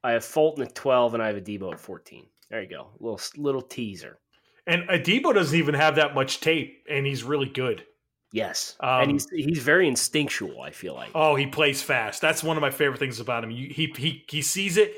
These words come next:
Speaker 2: and he reacts. He's just a, he plays everything fast, and he's physical. Um,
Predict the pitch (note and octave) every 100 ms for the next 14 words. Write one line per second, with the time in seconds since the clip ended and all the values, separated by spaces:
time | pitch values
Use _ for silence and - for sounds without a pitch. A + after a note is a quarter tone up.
0 | - - C#3+ B2+ C3 C#3+ D3 C#3+ C3 A2+
1 | C3 - A#2+ - C#3+ D3 F3 F3+ F#3 F#3
2 | F3 F3 F3+ E3 - A2 A2+ - C#3+ D#3+
3 | F3 F#3+ G3 - _ _ _ _ B2 A2+
4 | G2+